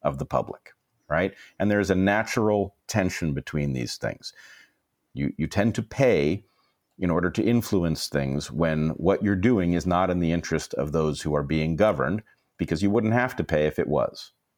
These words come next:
We would just simply do it. That's what corruption is. Now, the Clinton administration, I believe, changed the Democratic Party.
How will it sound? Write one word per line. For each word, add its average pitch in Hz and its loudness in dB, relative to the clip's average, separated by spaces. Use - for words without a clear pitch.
We 78 -4
would 69 -4
just 76 -2
simply 69 -6
do - -8
it. - -14
That's 71 -2
what 80 -4
corruption 69 -4
is. - -14
Now, 73 -2
the - -2
Clinton 180 2
administration, 73 -2
I 71 0
believe, 64 -4
changed 104 0
the 107 2
Democratic 90 2
Party. 50 -2